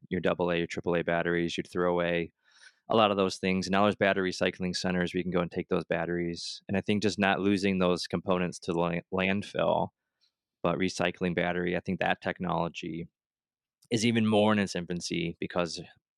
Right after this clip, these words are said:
you know, there's just all, so much. I was just, uh, reading a, a research study on this. There's so much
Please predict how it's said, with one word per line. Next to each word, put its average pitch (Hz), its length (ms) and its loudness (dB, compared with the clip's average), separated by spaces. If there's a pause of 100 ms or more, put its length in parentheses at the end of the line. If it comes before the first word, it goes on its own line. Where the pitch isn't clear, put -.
(100)
you 92 140 -2
know, 87 120 -2 (200)
there's 92 220 -2
just - 360 -2
all, 90 160 0
so - 500 4
much. - 520 -2 (440)
I 95 60 -2
was - 0 -
just, - 320 -2
uh, 92 100 0
reading 90 300 0
a, 87 80 0 (100)
a 90 40 -2
research 90 400 -2
study 87 340 -2
on 85 120 -2
this. 85 220 -2
There's 92 140 0
so 98 260 4
much 101 460 0